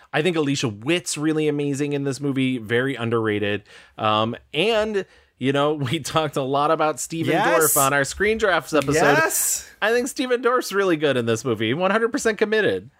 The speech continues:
Speaker 2: I had
Speaker 1: Or
Speaker 2: never
Speaker 1: should
Speaker 2: s-,
Speaker 1: be.
Speaker 2: Yeah. <laughs> I'd never seen this movie before, and it was so funny to watch this movie after our Screen Drafts, because this movie just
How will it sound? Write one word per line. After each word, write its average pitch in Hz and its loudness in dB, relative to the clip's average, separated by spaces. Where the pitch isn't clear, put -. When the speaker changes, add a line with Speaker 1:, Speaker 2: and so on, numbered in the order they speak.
Speaker 2:
I 220 0
had 139 -2
Speaker 1:
Or - 0
Speaker 2:
never 123 4
Speaker 1:
should 165 0
Speaker 2:
s-, - -14
Speaker 1:
be. 95 -8
Speaker 2:
Yeah. 151 2
<laughs> - -10
I'd 151 2
never 170 -2
seen 196 -4
this - -8
movie 147 -2
before, 135 0
and 139 -2
it 151 -4
was 143 -2
so 151 2
funny 143 0
to 139 -2
watch 117 0
this 131 -12
movie 123 0
after 127 0
our 127 2
Screen 117 -4
Drafts, 131 -2
because 120 -2
this - -2
movie 135 2
just 127 -2